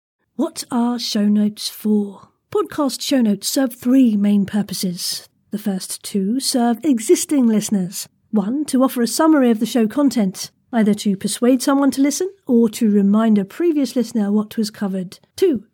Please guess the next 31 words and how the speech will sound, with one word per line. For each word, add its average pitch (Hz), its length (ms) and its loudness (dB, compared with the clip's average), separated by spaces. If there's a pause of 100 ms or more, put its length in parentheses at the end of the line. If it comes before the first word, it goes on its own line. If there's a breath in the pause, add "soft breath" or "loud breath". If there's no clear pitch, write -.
(120)
to 226 180 0
offer 233 180 0
links 277 440 2
to 226 200 0
resources, 233 680 2
people, 285 520 0
or 359 180 0
products - 640 -4
that 214 160 -8
were 214 100 0
mentioned. 214 720 0 (460)
You 233 100 -2
can't 285 480 -2
link 247 260 0
within 214 260 4
the 208 40 4
show 208 220 -2
itself, 269 500 -2 (200)
so - 120 -2
you 294 220 6
offer 311 200 0
the 269 120 2
links 269 500 0
on 233 200 2
the 233 100 0
show 214 240 -2
notes. - 560 -4 (560)
The 240 100 -8
last 240 480 -4
serves 277 420 -2
you 240 220 2